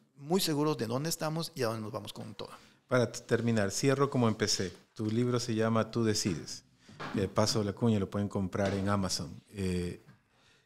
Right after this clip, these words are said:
Speaker 2: ¿cuál es tu próxima gran decisión?
Speaker 1: Es ahora cambiar,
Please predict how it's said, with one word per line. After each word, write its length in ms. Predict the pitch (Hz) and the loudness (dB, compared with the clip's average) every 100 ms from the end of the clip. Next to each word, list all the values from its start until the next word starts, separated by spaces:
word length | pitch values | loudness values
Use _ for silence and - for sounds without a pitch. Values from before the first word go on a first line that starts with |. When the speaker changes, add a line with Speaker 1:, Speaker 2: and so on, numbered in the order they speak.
| _ _ _ | _ _ _
Speaker 2:
¿cuál 160 | 127 135 | 2 2
es 80 | |
tu 140 | - 135 | 2 2
próxima 360 | 120 117 117 | 2 2 0
gran 180 | 107 104 | 2 0
decisión? 460 | 101 101 - 90 87 _ _ _ _ _ _ _ _ _ _ _ _ _ | 0 -4 -6 -8 -10 _ _ _ _ _ _ _ _ _ _ _ _ _
Speaker 1:
Es 1040 | 143 170 196 190 - - - - - - - - - - _ _ _ _ _ _ _ _ _ - | 4 8 8 10 10 10 12 12 12 10 2 -10 -16 -20 _ _ _ _ _ _ _ _ _ -2
ahora 340 | 131 160 175 | 2 4 2
cambiar, 640 | 165 139 135 156 160 170 | 0 0 2 4 4 2